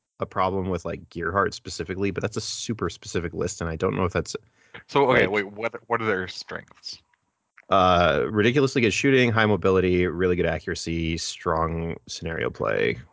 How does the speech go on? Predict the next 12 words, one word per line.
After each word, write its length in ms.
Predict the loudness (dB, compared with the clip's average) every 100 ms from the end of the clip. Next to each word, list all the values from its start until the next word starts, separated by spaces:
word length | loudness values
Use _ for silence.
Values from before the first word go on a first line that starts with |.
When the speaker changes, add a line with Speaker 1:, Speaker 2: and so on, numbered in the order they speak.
| _
Speaker 1:
good 140 | -8 -2
Speaker 2:
Ton-, 140 | 0
Speaker 1:
casters. 540 | 0 0 -4 -8 -10 -12
Speaker 2:
tons 260 | -4 -4 -2
of 60 | -4
output 260 | -4 -6
from 140 | -18 -18
the 80 |
casters. 640 | -14 -14 -12 -12 -12 -12 -16 -18 _ _
Speaker 1:
Yep. 220 | -6 -6 -8 _ -20 -16 -6
Speaker 2:
Uh, 180 | -4 -2
with, 140 | -4